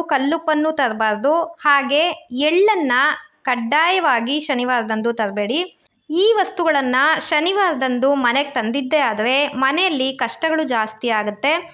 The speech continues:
ಹಾಗೆ ಹಣದ ಸಮಸ್ಯೆಗಳು ಜಾಸ್ತಿ ಆಗುತ್ತೆ. ಶನಿವಾರದಂದು ಎಳ್ಳನ್ನ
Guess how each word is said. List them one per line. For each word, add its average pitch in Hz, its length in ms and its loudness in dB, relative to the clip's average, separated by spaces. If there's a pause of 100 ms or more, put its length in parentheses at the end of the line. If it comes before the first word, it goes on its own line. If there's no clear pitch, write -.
(260)
ಹಾಗೆ 320 360 4
ಹಣದ 302 380 0 (120)
ಸಮಸ್ಯೆಗಳು 277 580 -2
ಜಾಸ್ತಿ 233 420 -2
ಆಗುತ್ತೆ. 208 440 -2 (580)
ಶನಿವಾರದಂದು 370 1120 0
ಎಳ್ಳನ್ನ 294 600 0